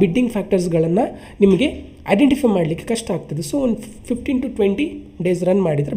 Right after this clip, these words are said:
best ಇರ್ತದೆ. So start date, end date ten to twenty days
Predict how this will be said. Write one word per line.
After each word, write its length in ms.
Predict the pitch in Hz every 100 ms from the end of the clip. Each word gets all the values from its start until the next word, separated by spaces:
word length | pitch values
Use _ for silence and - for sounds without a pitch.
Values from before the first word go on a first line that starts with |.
| 185
best 200 | 226 - 170
ಇರ್ತದೆ. 300 | - 131 226 - - - - - -
So 80 | 240 220 214 214 214
start 280 | 214 220 190
date, 160 | 214 214
end 120 | 208 196
date 180 | 202 202 330 - - - - -
ten 140 | 202 208
to 40 | - -
twenty 240 | 208 196 208
days 180 | 226 254